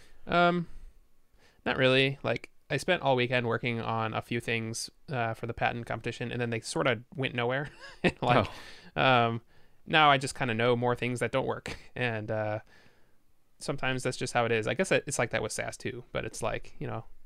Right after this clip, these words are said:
Speaker 1: it's sorta frustrating, but it's also like, you know, I actually learned a few things,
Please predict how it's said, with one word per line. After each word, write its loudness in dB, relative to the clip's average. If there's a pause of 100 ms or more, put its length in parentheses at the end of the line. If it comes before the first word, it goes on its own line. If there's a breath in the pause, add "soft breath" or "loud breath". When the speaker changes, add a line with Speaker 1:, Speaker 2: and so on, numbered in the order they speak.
(100)
Speaker 1:
it's -4
sorta 2
frustrating, 4
but 0
it's -4
also 0
like, 0
you -2
know, -4
I 2
actually 0
learned -4
a -4
few -6
things, -6